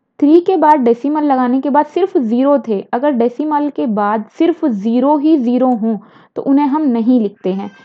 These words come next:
क्योंकि इसका मतलब होता है कि थ्री डे-, decimal के बाद जितने भी zero हैं, इसका मतलब है कि,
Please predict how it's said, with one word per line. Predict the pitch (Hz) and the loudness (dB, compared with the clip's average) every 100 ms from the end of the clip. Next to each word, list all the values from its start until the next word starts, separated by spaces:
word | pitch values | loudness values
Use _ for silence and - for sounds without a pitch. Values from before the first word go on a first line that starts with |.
| _ - | _ -2
क्योंकि | 285 277 330 | 0 0 -2
इसका | - - 285 | -4 -6 -2
मतलब | 285 269 285 254 | -2 -2 -2 0
होता | 240 233 269 | 0 2 0
है | 277 349 - _ _ | 0 -6 -12 _ _
कि | 330 349 - - - | -4 -4 -6 -12 -4
थ्री | 285 330 330 220 | 2 2 2 -2
डे-, | 196 226 233 | 2 2 2
decimal | 233 233 302 294 | 0 0 -4 -4
के | 294 | -2
बाद | 294 247 | 0 0
जितने | 226 254 277 | -2 -2 0
भी | 277 | 2
zero | 262 254 | 2 2
हैं, | 269 | 0
इसका | 285 277 | -4 -12
मतलब | 254 254 262 | -14 -12 -12
है | 285 | -12
कि, | 320 | -12